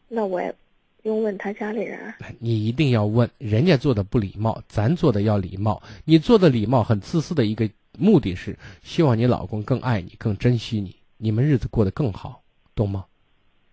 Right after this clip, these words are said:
Speaker 1: 发现付出太多了。
Speaker 2: <laughs> 做人其实挺不容易的，但是呢，只要你留心，其实有些事情也不完全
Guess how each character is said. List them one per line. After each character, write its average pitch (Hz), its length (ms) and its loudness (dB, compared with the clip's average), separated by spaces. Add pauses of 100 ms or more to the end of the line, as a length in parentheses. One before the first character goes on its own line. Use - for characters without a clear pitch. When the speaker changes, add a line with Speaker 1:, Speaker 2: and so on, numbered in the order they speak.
(1900)
Speaker 1:
发 277 140 -10
现 269 220 -2
付 - 260 4
出 - 180 6
太 - 220 2
多 - 200 -4
了。 220 60 -4 (800)
Speaker 2:
<laughs> 120 300 -4 (1120)
做 165 180 8
人 131 160 4
其 131 140 6
实 131 100 4
挺 110 200 2
不 117 120 6
容 104 200 6
易 117 120 4
的， 101 180 -4
但 151 160 6
是 135 140 2
呢， 120 160 2
只 110 140 -2
要 131 120 4
你 120 140 0
留 101 220 -2
心， 143 300 -2
其 123 160 2
实 143 100 4
有 101 80 0
些 117 100 2
事 139 160 0
情 117 140 -4
也 95 100 -6
不 117 160 0
完 104 160 2
全 92 280 -6